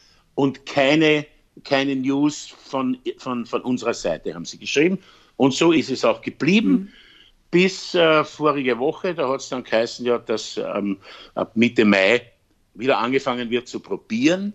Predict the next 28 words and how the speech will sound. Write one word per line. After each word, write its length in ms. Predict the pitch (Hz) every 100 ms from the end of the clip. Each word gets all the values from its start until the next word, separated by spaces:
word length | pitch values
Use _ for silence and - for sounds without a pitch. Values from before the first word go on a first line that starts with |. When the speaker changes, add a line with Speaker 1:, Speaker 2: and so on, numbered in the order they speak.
| _
Speaker 2:
Kultur 640 | - 208 196 - 240 285 285
probieren. 840 | 214 190 180 220 254 156 156 143 - - - - -
Wie 220 | 139 175
geht 380 | - 220 285 294
das? 360 | 214 151 -
Worin 500 | - 160 185 208 214
siehst 320 | 208 - 233 247
du 40 |
da 160 | 214 208
die 140 | 202
größten 340 | 196 202 -
Herausforderungen, 760 | 180 165 151 277 - 202 175 165
besonders 380 | 170 190 226 226
jetzt 200 | 196 -
für 100 | 160
die 160 | 170
Darsteller? 640 | 156 156 139 - - 156 147
Ich 80 | 156
meine, 120 | 170
die 60 |
Volksoper, 480 | 175 190 190 240 220
glaube 160 | 208 190
ich, 80 | 180
hat 120 | 190
eine 120 | 196
Fläche 360 | 180 175 180 220
von 200 | 208 196
rund 400 | 202 202 -